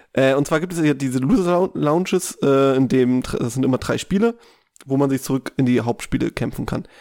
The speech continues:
Und, äh, im Gegensatz zu den anderen Spielen, wo dann die, also die angefeuert werden und angebrüllt werden, stellen die sich aber in eine Reihe und ziehen so oder müssen so einen Schalter gehen, wo sie dann zugelost werden oder gesagt wird, „Hier, geh mal dahin.“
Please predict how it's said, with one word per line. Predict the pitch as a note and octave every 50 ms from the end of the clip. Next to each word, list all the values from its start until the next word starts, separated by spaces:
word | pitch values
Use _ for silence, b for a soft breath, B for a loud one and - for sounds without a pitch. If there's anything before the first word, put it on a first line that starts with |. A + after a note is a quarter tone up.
| b b b b b b b b b b _ -
Und, | D3 D3 D3+ D#3 E3 D#3 - _ -
äh, | C#3+ C#3 C#3 C#3 C3+ C#3 C#3 C3+
im | C#3+
Gegensatz | C3+ D#3+ F3+ F#3 E3+ E3 - -
zu | - D3
den | C3+ -
anderen | D#3 G3 G3
Spielen, | - - E3+ D#3 D3 C#3+
wo | C3+ C3+ C3+ C3
dann | B2+ C3 B2+ B2+ B2+ B2 A#2+
die, | - - B2 - -
also | - -
die | B2+ C3 C#3
angefeuert | - F#3+ G#3 F#3+ E3+ - G3 F3+ E3+ D#3+ -
werden | E3 D#3 D3+ D3+ D3
und | C#3 C3 A#2
angebrüllt | D3 F3+ F#3 D#3 - - - D#3 D#3+ D3+ -
werden, | C3+ C3+ C#3+ D3 D3 C3
stellen | A#2+ - - C#3+ D3 D3+ D#3
die | D3
sich | C3+ C#3 C#3
aber | B2+ C3 C3+
in | C3
eine | B2+ C3+ C3+ B2
Reihe | C3 C#3 D3+ C#3+ B2+
und | A#2+ A#2+ -
ziehen | - - D#3+ D#3 C3 B2+ B2
so | A#2+ B2 A#2+ A#2+ A#2 -
oder | - A#2+ A#2+ A#2+
müssen | C3 B2+ B2+ C3
so | A#2 B2
einen | A#2+ A#2+ -
Schalter | - - - C#3 C3 C3+ B2
gehen, | A#2+ C3 B2+ A#2 A#2+ B B B B B B
wo | - C3+
sie | B2+
dann | A2+ B2+ A#2 -
zugelost | - D3+ C3+ B2 B2+ B2 - -
werden | B2 A#2 A2+ A#2 A#2
oder | A2+ A#2 A#2 A2+ A2 A2+
gesagt | - - - A#2 - -
wird, | - A#2+
„Hier, | - - B2+ B2
geh | - C3 A#2+
mal | A#2+ A#2
dahin.“ | A2+ B2 A#2 A#2 A2 A#2 A#2